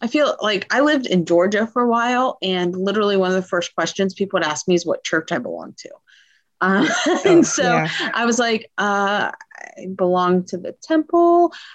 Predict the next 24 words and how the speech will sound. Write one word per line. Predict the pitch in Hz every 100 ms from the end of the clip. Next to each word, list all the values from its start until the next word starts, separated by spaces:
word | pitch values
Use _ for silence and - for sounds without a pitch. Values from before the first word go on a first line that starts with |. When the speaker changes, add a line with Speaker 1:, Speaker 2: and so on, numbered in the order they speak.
| -
Speaker 1:
Um, | 254 247 254 -
<laughs> | 302 254
but | 247 208
Speaker 2:
<laughs> | - 339 330 339 349
Speaker 1:
so, | 381 311 262 247
so | 233 277 269 - -
for | 294
some | 285 494
people, | - 381 370 302
it | 233
is, | 254 226
like, | 196
a | 160
huge | - - 254 -
part | - 214
of | 202
their | 180
identification. | 160 175 160 - 320 392 262 190
And | 190
I |
think | 190 208
for | -
pagans, | 170 247 330 349 269
it's, | 185 -